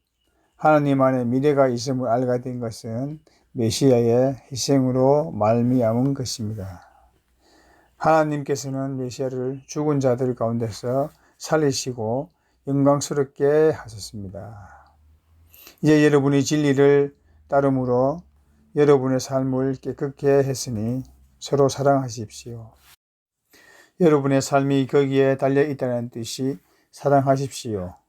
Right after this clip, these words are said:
여러분의 새 삶은 옛 삶과 다릅니다. 전에 여러분은 썩어 없어질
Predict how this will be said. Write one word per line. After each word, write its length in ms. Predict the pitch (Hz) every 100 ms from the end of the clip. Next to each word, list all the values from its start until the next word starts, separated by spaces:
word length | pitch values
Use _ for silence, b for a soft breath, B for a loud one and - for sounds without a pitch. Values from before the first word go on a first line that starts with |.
| _ _ _ _
여러분의 480 | 147 156 139 135 131
새 280 | 117 139 131
삶은 640 | - 127 123 127 139 147 143 _ _ 131
옛 120 | 127
삶과 520 | - 135 135 139 139
다릅니다. 800 | - 113 104 101 95 95 92 _ _ _ _ _ _ b b b b
전에 300 | - 156 147
여러분은 420 | 147 139 139 139
썩어 400 | 131 160 147 135 131
없어질 680 | 139 135 127 139 135 143